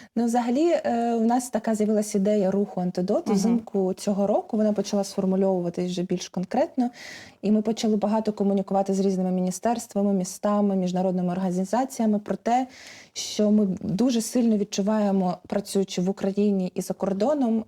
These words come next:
Speaker 1: е, оцю хвилю впливу, е, в-, неправдивої інформації про те, як перевертаються факти в дуже сатиричній формі, начебто
Speaker 2: Мгм.
Speaker 1: грайливі, так? І через це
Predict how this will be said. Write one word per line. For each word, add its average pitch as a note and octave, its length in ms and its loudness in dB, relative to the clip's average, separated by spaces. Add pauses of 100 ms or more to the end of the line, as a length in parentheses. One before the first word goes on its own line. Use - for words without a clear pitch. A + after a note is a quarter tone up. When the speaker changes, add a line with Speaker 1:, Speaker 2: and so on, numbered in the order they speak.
Speaker 1:
е, G3+ 400 2
оцю A3 560 0
хвилю G3+ 400 2
впливу, A#3 680 0 (540)
е, G3 540 2 (240)
в-, - 60 -6
неправдивої G#3 600 2
інформації G3+ 680 0
про G3+ 120 -4
те, G#3+ 120 0
як G3+ 200 0 (140)
перевертаються G3 800 0
факти A3+ 640 -2 (420)
в F#3 120 0
дуже A3 400 2
сатиричній A3 640 0
формі, F#3 360 0
начебто G3 440 0
Speaker 2:
Мгм. G#3+ 80 4
Speaker 1:
грайливі, G3 520 2
так? G3 400 -2
І F#3+ 280 0 (220)
через F#3+ 280 -2
це A3 280 -2